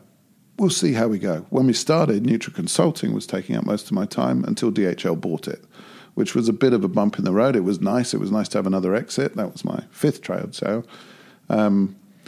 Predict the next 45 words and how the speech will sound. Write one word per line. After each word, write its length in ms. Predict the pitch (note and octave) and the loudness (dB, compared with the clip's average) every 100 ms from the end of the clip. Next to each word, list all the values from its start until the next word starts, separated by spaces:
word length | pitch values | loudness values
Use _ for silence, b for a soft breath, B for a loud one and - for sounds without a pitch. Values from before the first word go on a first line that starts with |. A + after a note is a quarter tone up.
| B B B B - - - | B B B B -14 -4 2
but 260 | A#2+ A2 | 2 2
it 80 | B2 | 0
was 180 | A#2 A#2 | 2 4
never 220 | B2+ G#2 | 4 4
my 140 | G#2 G2+ | 4 2
plan 500 | - B2+ G#2 F2+ F#2 | 2 2 2 0 -2
to 260 | G#2+ F#2+ | -2 -2
sell 280 | - A#2 F#2+ | 0 2 4
any 220 | G#2 G#2 | 4 4
of 100 | D#2+ | 2
these 180 | E2+ D#2 | -2 -4
businesses. 760 | - E2 - - - - - - | -4 -4 -6 -6 -8 -8 -10 -6
Uh, 280 | F#2 F2+ F#2+ | -4 -2 0
Neutral 340 | A2 - G2+ | 0 0 -4
Fuels 460 | - A#2 G#2+ G2 - | 0 2 2 0 -4
is, 200 | - - - | -6 -10 -18
has 100 | - | -18
got 200 | - G2+ | -4 0
a 100 | F#2+ | 0
very 280 | G2 - A2 | -2 0 2
clear 260 | - A#2 G#2+ | 2 0 0
trajectory 540 | - - G2+ - G#2+ | -2 -2 -2 -2 -2
towards 320 | - G2+ G2 | -2 -2 0
an 80 | G#2+ | 0
I 100 | F#2+ | 0
P 180 | - A2 | -2 -2
O. 200 | A2 B2+ B B B B B - | 0 -2 B B B B B -4
Um, 520 | F#2+ F#2 F2+ F#2 G#2+ | 0 2 2 0 -2
we're 260 | G#2 G2+ F#2+ | 0 0 2
growing 420 | G#2 G#2+ G#2+ G2+ | 2 4 4 4
very, 260 | A2 A2 G2+ | 4 4 2
very 220 | F#2+ F2+ | 0 -2
strongly, 560 | - G#2+ G#2+ G#2 A2 | -2 0 2 0 -4
uh, 200 | - - - | -4 -6 -6
something 600 | - G#2+ - G#2 G2+ A2 G2+ | -4 -2 0 -2 -2 -2 0
over 300 | G#2 G2+ F2+ | 0 0 -4
a 60 | |
thousand 440 | - G#2+ G2+ G#2 G2+ | -2 -2 -2 -2 -4
percent 340 | - - - | -6 -6 -4
growth 320 | F#2 F#2 - | -2 -2 -2
in 60 | - | -4
the 40 | |
last 220 | - F#2+ | -4 -6
five 280 | - F#2+ F#2 | -4 -4 -2
years. 360 | D2 G1+ - | -2 -4 -6